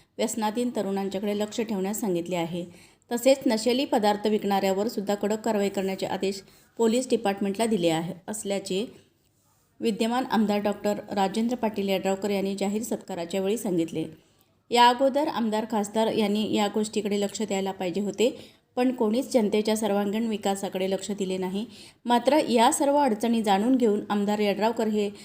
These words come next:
लक्ष देत असल्याचे दिसून येत आहे. यामुळे नागरिक आमदार यड्रावकर यांच्याकडे आपल्या आणखीन अडचणी दूर करण्याची आशा ठेवत आहेत. त्याचबरोबर आपल्या भागात सावकारीसुद्धा मोठ्या प्रमाणात वाढली आहे. ही सावकारी थांबली पाहिजे, याकडे देखील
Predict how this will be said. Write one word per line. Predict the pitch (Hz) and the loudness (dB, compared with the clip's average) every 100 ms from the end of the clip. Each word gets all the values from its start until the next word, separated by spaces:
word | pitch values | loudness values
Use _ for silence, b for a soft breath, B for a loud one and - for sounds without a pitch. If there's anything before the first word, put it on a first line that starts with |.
| B B | B B
लक्ष | 220 240 240 | -2 0 2
देत | 240 208 202 | 4 4 2
असल्याचे | 196 202 202 | 0 -2 0
दिसून | 269 220 196 190 | 2 0 0 -2
येत | 175 | 0
आहे. | 175 170 160 - B B _ | -2 -2 -4 -6 B B _
यामुळे | 214 233 247 262 | 0 2 4 4
नागरिक | 302 247 202 240 247 | 4 4 2 -2 0
आमदार | 220 196 202 226 - | 0 2 2 2 -2
यड्रावकर | 208 196 202 208 214 | -2 2 2 2 0
यांच्याकडे | 214 190 202 202 202 | 0 0 -2 -2 -2
आपल्या | 214 202 196 202 | -2 -2 0 -2
आणखीन | 196 190 254 269 | -2 0 2 2
अडचणी | 214 196 208 202 | 2 0 0 0
दूर | 196 208 | 0 0
करण्याची | 208 196 190 | -2 -2 0
आशा | 202 185 202 | -2 -2 -4
ठेवत | 240 190 175 | 0 0 0
आहेत. | 170 175 170 - b b b b _ - | -2 -2 -4 -14 b b b b _ 2
त्याचबरोबर | 233 262 269 269 277 | 2 4 4 4 4
आपल्या | 247 208 208 | 2 2 0
भागात | 214 208 220 | 0 0 0
सावकारीसुद्धा | 233 - 220 196 226 247 254 202 220 | -2 0 2 2 2 0 0 -4 -2
मोठ्या | 214 196 202 | -2 -2 -2
प्रमाणात | 196 196 208 214 | -2 -2 -2 0
वाढली | 185 170 | 0 2
आहे. | 170 165 185 170 B B B - | -2 0 -2 -4 B B B -4
ही | 247 | 0
सावकारी | 233 202 214 220 220 | 0 2 2 2 0
थांबली | 190 185 214 | -2 0 0
पाहिजे, | 214 208 247 | 0 2 2
याकडे | 220 202 226 226 | 2 2 4 4
देखील | 220 202 220 | 2 2 -2